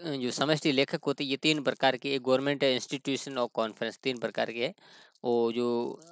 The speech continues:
गवर्नमेंट या शासन जो लेखक है, वो शासन या उसका कोई उत्तरदायी, अ, अंग हो, जिस, जिसको हम शासक या प्रकाशक कहते हैं, गवर्नमेंट पब्लिकेशन कहते हैं।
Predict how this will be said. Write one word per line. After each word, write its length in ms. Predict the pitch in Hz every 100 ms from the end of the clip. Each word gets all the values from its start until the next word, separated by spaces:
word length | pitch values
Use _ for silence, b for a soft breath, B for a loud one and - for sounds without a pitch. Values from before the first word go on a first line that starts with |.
| 147
गवर्नमेंट 460 | 123 135 147 147
या 120 | 139
शासन 440 | 123 - 135 160 156
जो 120 | 139
लेखक 320 | 123 123 139 123
है, 100 | 147
वो 420 | 135 127 123 120 B B B
शासन 400 | - 131 131 151
या 120 | 151
उसका 220 | 131 - 135
कोई 200 | 143 139
उत्तरदायी, 580 | 127 135 123 123 127
अ, 420 | 135 - 175 127 - _ _ _ -
अंग 220 | 131 143
हो, 260 | 127 170 -
जिस, 260 | 127 117 - - _
जिसको 480 | 127 117 - 135 127
हम 140 | 117
शासक 380 | 113 - 117 139 - _ _ 123
या 120 | 117
प्रकाशक 680 | - - - 113 123 127 123
कहते 260 | 117 110
हैं, 120 | 131 120
गवर्नमेंट 580 | 117 123 123 131 127 - B B B
पब्लिकेशन 500 | - 117 123 117 120
कहते 260 | 110 110 104
हैं। 160 | 131